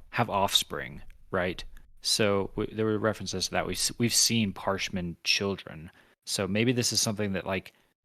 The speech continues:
kind of way, way, way, way, way back in the distant future, someone did this for the first time and, and almost created, like, an offshoot race that has since then, over, you know, many, many years,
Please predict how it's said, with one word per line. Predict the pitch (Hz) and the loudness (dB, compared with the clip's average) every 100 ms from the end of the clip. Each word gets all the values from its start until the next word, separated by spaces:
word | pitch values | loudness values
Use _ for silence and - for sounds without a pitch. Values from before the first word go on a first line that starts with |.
| - | -4
kind | 110 113 | 0 2
of | 98 - _ _ _ _ _ - | 0 -4 _ _ _ _ _ -8
way, | 98 107 120 | 2 6 10
way, | 120 113 | 10 10
way, | 110 | 10
way, | 110 107 | 8 6
way | 101 107 104 | 6 6 6
back | 101 98 | 6 4
in | 101 | 0
the | |
distant | 98 95 101 95 | -2 -4 -6 -8
future, | - 101 - 92 | -6 -4 -2 -2
someone | - 104 101 92 | 0 0 0 0
did | 107 98 | 0 2
this | 92 | 0
for | - | 0
the | 90 | -6
first | - 90 - | -4 -4 -4
time | - 101 92 90 | 0 2 2 0
and, | 85 85 | -6 -8
and | 95 95 | -6 -4
almost | 98 95 92 - | -2 -2 -4 -6
created, | - 104 95 95 87 | -8 -4 -2 -2 -2
like, | 87 - - - - - | -4 -6 -14 -20 -10 -6
an | 101 - | -6 0
offshoot | 104 98 - - - 101 90 - - _ - | 4 4 2 -4 -2 -2 -2 -8 -12 _ -10
race | 95 95 92 - - - - - - - - | -2 0 0 2 2 2 -2 -14 -20 -8 2
that | 101 | 2
has | 98 98 | 4 2
since | - - 98 - | 4 2 0 -2
then, | - 92 | -4 -2
over, | 87 95 90 | 0 0 0
you | 85 90 | -2 -2
know, | 85 85 - - - | -4 -6 -14 -20 -8
many, | 113 107 | 2 4
many | 95 92 | 4 2
years, | 90 92 90 - | 0 0 0 -2